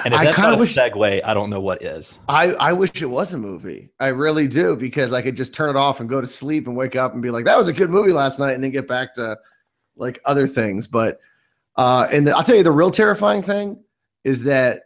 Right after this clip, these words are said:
Speaker 2: more than likely Roy Moore will win tonight, and that means this was not the end, but the beginning <laughs> of just Roy Moore in Washington. Like, I mean, it's like Mister Smith Goes to Washington, but, like,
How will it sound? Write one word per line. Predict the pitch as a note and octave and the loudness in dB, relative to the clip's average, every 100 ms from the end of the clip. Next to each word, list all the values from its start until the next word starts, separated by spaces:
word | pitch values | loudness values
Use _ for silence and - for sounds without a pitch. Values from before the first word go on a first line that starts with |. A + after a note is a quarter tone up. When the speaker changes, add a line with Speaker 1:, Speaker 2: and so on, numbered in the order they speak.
| _ _ _ _ _ _ _ | _ _ _ _ _ _ _
Speaker 2:
more | C3 C#3 F3 | -2 2 4
than | F#3 F3 | 4 2
likely | D3 D#3 D#3+ F#3 | 2 0 0 0
Roy | D#3 D3 D3 | 2 2 0
Moore | C#3 C#3 | 0 0
will | B2 | -2
win | A#2+ | -4
tonight, | C#3 D#3 F#3 F#3+ - _ _ _ _ _ _ - | -4 -4 -4 -6 -10 _ _ _ _ _ _ -8
and | D3 C#3 C3 B2+ A2+ C3 | -2 0 0 -2 -4 0
that | D3+ D#3 | 0 0
means | D#3+ D3 | -2 -2
this | D3+ D3 | -2 -4
was | D3 | -4
not | C#3+ C3+ | -2 -2
the | A#2 | -4
end, | G#2 C3+ E3 F3+ _ _ _ | -4 -4 -4 -8 _ _ _
but | A#2 C#3+ B2+ | -6 -6 -4
the | |
beginning | C3 A#2+ C4+ E3 B2+ A2 G2 _ _ | -10 -2 0 0 -2 -6 -14 _ _
<laughs> | - G3+ - | -4 0 2
of | D3+ F#3 | 2 0
just | C3+ - D#3+ - - - G#3 - _ _ | 0 0 0 -4 -8 -20 -20 -20 _ _
Roy | C#3+ D#3 G3+ G#3 | -2 4 6 6
Moore | G3 F#3+ F3 E3 D3 C#3 B2 _ _ _ _ _ _ _ _ - | 6 6 6 4 2 0 -4 _ _ _ _ _ _ _ _ -4
in | F3+ F3 D#3 | -2 0 2
Washington. | D3+ D3+ D3 C3 A#2+ A#2 F#2 G#2+ | 4 2 0 -8 -8 -10 -10 -10
Like, | C#3+ C#3 | -8 -4
I | D#3 | -4
mean, | D#3+ D#3 | -4 -6
it's | D#3 D3+ | -6 -4
like | D#3 | -4
Mister | C#3+ E3 E3 | -4 -4 -6
Smith | D#3 E3 | -4 -4
Goes | D#3+ C#3+ | -2 -2
to | C#3 | 0
Washington, | C3 C3 C3 B2 B2+ B2 | 0 0 -2 -6 -6 -6
but, | B2+ A#2+ | -6 -6
like, | A#2 A2 | -6 -8